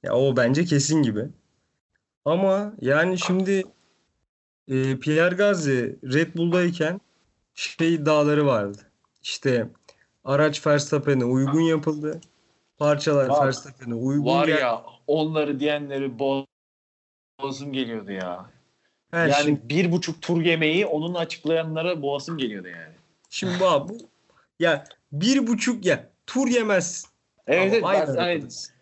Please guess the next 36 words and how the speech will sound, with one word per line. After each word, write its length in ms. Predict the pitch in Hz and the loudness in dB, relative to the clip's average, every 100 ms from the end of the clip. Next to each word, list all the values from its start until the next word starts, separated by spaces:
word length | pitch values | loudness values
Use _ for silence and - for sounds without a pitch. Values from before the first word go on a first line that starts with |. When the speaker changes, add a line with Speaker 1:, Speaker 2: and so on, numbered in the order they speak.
| _ - | _ -8
Speaker 2:
yüzde 300 | 165 170 220 | -4 -2 0
yüz 200 | 247 190 | 0 2
doğru. 280 | 185 131 117 | 0 0 -2
Verstappen'e 420 | 151 - 226 233 | -4 -2 -2 0
göre 160 | 185 147 | 0 0
yapılıyor. 300 | 131 - 117 | -2 -6 -6
Tabii 160 | 202 226 | -4 -2
ki 60 | |
de 120 | 185 156 | -4 -4
Verstappen'e 360 | 135 120 107 | -8 -10 -12
göre 220 | 101 98 | -8 -6
yap-, 340 | 92 85 92 95 | -6 -10 -18 -20
yapılıyor 300 | 101 92 85 | -20 -14 -12
her 60 | |
şey. 180 | 80 - - | -12 -12 -4
Ama 260 | 175 175 | -2 0
bir 160 | 165 208 | 2 2
buçuk 240 | 202 190 | 0 -2
tur 100 | 202 | 0
yedi 180 | 220 185 | 2 2
abi 140 | 196 | 2
bu 60 | 165 | 0
adam 200 | 143 143 | -2 -4
üç 120 | 170 | -8
kere 160 | 143 110 | -6 -6
ya. 160 | 123 - _ _ _ _ | -6 -12 _ _ _ _
Speaker 1:
Tur 80 | - | -2
Speaker 2:
Bir 60 | 226 | 0
turdan 140 | 233 | 2
Speaker 1:
yemez. 200 | 226 180 | 2 2
Speaker 2:
fazlasını 380 | 175 175 170 190 | 0 -2 -4 -4
yedi 180 | 156 123 | -4 -4
ya. 180 | 139 - _ - 208 | -8 -10 _ -12 -10
<laughs> 100 | - _ _ _ _ _ _ | -10 _ _ _ _ _ _
Speaker 1:
Şimdi 440 | - 175 185 190 170 - _ _ _ _ _ _ - | -6 -2 0 0 -2 -10 _ _ _ _ _ _ -4
abi 580 | 170 180 151 127 117 | 0 2 2 0 -2